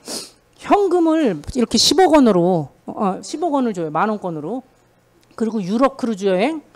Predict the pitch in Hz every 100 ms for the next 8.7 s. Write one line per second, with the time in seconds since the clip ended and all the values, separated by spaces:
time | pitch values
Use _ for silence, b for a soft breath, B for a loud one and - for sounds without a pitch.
0 | b b _ 214 208 285 370 - - 196
1 | 262 247 226 220 226 185 202 - 294 214
2 | 151 127 - _ b b b 175 170 156
3 | 147 233 247 285 349 349 - 240 233 262
4 | 247 226 208 285 370 370 175 202 208 208
5 | 196 - - - - - 185 190 175 175
6 | 277 349 b b b _ 170 160 165 226
7 | 294 - - 240 226 262 - 202 220 -
8 | 180 160 135 202 196 156 131